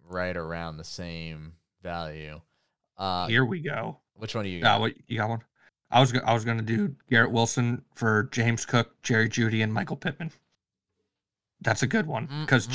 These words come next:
Speaker 2: Jeudy's kind of a crap out, but, like,
Speaker 1: Mm-hmm.
Speaker 2: you got Cook and Pittman, it's like, I probably still take Garrett Wilson because, like I said, I don't really feel good about Jerry Jeudy. But that one's getting there.
Speaker 1: Yeah, that
Speaker 2: That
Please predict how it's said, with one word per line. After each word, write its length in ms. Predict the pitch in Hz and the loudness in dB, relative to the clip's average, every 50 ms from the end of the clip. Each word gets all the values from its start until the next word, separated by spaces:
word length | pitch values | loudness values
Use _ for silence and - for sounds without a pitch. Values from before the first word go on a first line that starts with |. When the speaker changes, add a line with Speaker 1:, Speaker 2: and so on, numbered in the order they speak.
| 180 | 6
Speaker 2:
Jeudy's 280 | 214 226 208 175 139 - | 8 10 10 8 8 8
kind 220 | - 170 156 143 | 8 8 8 8
of 60 | 131 123 | 8 6
a 60 | - | 4
crap 300 | - 151 143 135 135 139 | 6 8 8 8 10 8
out, 260 | 147 143 147 147 - | 8 8 8 6 4
but, 140 | 135 123 113 | 0 -2 2
like, 220 | 120 117 117 110 | 4 4 4 4
Speaker 1:
Mm-hmm. 80 | 110 123 | 2 2
Speaker 2:
you 60 | 131 131 | 2 2
got 140 | 123 - - | 2 2 2
Cook 240 | - 135 131 131 | 2 2 4 2
and 120 | 127 110 - | 0 -4 -2
Pittman, 400 | - 147 - - 151 151 160 156 | 0 0 0 2 2 0 0 0
it's 120 | 151 - 196 | -2 -2 -2
like, 200 | 175 170 127 - - - _ _ _ _ _ _ _ _ _ _ _ _ _ _ _ _ _ _ _ _ _ _ _ _ _ _ _ - | -2 -2 -4 -8 -14 -20 _ _ _ _ _ _ _ _ _ _ _ _ _ _ _ _ _ _ _ _ _ _ _ _ _ _ _ -2
I 80 | - - | 0 6
probably 300 | - 254 302 262 285 269 | 10 10 10 10 10 6
still 260 | - - 240 220 185 | 6 8 8 8 8
take 240 | - 202 175 147 - | 10 8 6 8 8
Garrett 220 | 156 143 139 - | 8 6 6 6
Wilson 460 | 135 131 127 - - 185 175 175 156 - _ _ _ _ _ _ - | 4 2 2 2 -2 -6 -10 -10 -10 -12 _ _ _ _ _ _ -10
because, 440 | 120 - 139 127 117 107 - - - | -4 0 2 2 2 0 -4 -10 -4
like 140 | - 127 120 113 | 0 0 0 0
I 20 | |
said, 300 | 110 - 120 110 110 113 | 0 0 0 0 0 0
I 120 | - 117 117 | 2 2 2
don't 120 | 110 110 | 2 0
really 180 | 110 107 107 107 | -2 -2 -2 -2
feel 180 | - - 117 | -2 -4 -4
good 140 | 139 185 170 | -4 -4 -4
about 200 | 165 156 165 160 | -4 -4 -6 -6
Jerry 220 | 135 170 175 185 165 | -4 -4 -2 -2 -4
Jeudy. 320 | 143 156 143 - 139 - _ _ _ _ _ | -4 -8 -10 -10 -12 -14 _ _ _ _ _
But 160 | - 160 143 - _ _ _ _ _ _ _ _ _ _ _ _ _ _ _ _ _ _ _ _ _ _ _ _ - | 2 2 2 0 _ _ _ _ _ _ _ _ _ _ _ _ _ _ _ _ _ _ _ _ _ _ _ _ -8
that 160 | - - 113 | -6 -4 -2
one's 180 | 139 170 180 - | -2 -4 -4 -2
getting 320 | - 208 185 - 214 196 | 0 0 0 0 0 -2
there. 220 | 180 170 165 170 - | -4 -4 -6 -6 -6
Speaker 1:
Yeah, 380 | 113 113 113 110 104 101 98 98 | -6 -4 0 0 2 2 2 0
that 0 | |
Speaker 2:
That 120 | 101 113 | 0 0